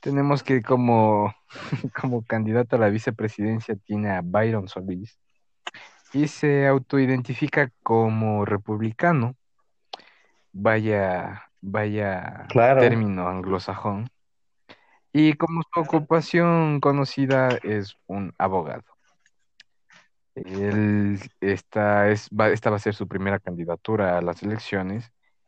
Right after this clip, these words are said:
Speaker 1: y registra un título de licenciado en Ciencias Jurídicas y Sociales por la Universidad sec.
Speaker 2: Freile, man.
Speaker 1: Entonces, él, ajá, amigo,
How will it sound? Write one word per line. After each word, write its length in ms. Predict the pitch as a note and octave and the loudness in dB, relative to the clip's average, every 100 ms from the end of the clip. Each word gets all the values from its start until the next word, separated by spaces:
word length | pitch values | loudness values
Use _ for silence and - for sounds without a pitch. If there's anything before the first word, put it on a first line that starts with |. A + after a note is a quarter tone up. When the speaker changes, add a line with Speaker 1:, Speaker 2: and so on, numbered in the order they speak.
| - | -4
Speaker 1:
y 140 | C#3+ | 0
registra 460 | D3+ D3 D#3+ - C#3+ | 0 0 -4 0 2
un 160 | C3+ | 2
título 440 | C3+ D#3 D3 D3 C#3+ | 0 -2 2 4 4
de 140 | A#2 | 4
licenciado 800 | A2 G#2 - G#2 G2 - C#3 D3+ | 2 0 -4 -6 -4 0 0 0
en 80 | B2 | -2
Ciencias 440 | G2 A#2+ A2+ B2+ | -4 -6 -4 -8
Jurídicas 600 | - G2 A2+ C3 - C3+ | -6 -4 -2 -4 -4 -4
y 60 | A2 | -4
Sociales 520 | - A2 - B2 C3 | -8 -8 -4 -4 -4
por 220 | - G2 | -4 -2
la 60 | G2 | -2
Universidad 760 | F2+ E2+ F2 E2+ - F2 G#2+ A2 _ | -4 -6 -8 -8 -10 -4 -2 -4 _
sec. 440 | - - - G2 - - - _ _ _ _ _ _ _ _ _ _ | -20 -20 -4 -2 -2 -10 -20 _ _ _ _ _ _ _ _ _ _
Speaker 2:
Freile, 300 | - A2+ G2+ - | -4 2 2 2
man. 140 | A2 B2+ - | -4 0 4
Speaker 1:
Entonces, 720 | G#2 D#3 D3 B2 B2+ C3 - - _ _ _ _ _ _ - | 4 4 0 -2 -4 -6 -12 -20 _ _ _ _ _ _ -2
él, 540 | C#3+ C#3+ D3 D3 C3+ _ _ _ _ _ _ _ - _ _ _ _ _ _ _ _ _ - | 0 2 2 0 -2 _ _ _ _ _ _ _ -20 _ _ _ _ _ _ _ _ _ -4
ajá, 460 | A#2+ B2+ B2 G#2 - | 0 2 2 2 0
amigo, 520 | A#2+ B2+ C#3 C3+ B2+ | 0 0 0 -2 -6